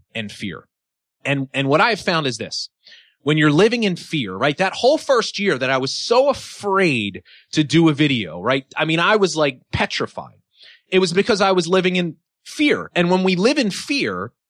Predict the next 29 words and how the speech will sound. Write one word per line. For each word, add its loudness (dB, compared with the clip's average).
we -2
pull 4
back -6
from -8
life. -10
We're, 4
we're 4
afraid -2
to -4
take -4
action -4
and -8
put -2
ourselves -2
out 0
there 0
because -2
fear 2
is 2
ego-based. -2
It's, -2
it's -2
us 0
being -4
selfish. -2
See, -4
when 2
I 0
was, 0